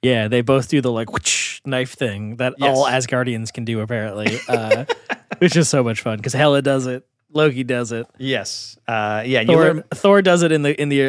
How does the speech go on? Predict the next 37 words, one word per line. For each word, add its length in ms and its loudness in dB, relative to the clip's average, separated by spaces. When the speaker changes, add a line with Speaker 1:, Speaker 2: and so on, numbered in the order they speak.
Speaker 1:
in 60 -6
the 100 -6
gladiator 760 0
arena. 580 -2
Speaker 2:
You're 140 2
right. 180 4
Speaker 1:
Uh, 220 -6
it's 140 -10
fun. 340 -10
Speaker 2:
And 80 0
yeah, 140 2
and 100 -2
th-, 100 2
at 80 0
this 140 2
point, 160 2
you 100 2
also 180 2
learn 260 2
more 200 4
about, 300 2
uh, 240 4
Valkyrie's 380 0
backstory, 540 -2
too. 260 -2
You 120 -8
learn 160 -4
more 200 -2
about, 340 -6
uh, 120 -6
you 120 -8
know, 160 -8
the, 200 -6
the 140 -4
entire 300 0
Valkyrie 420 -2
army, 400 0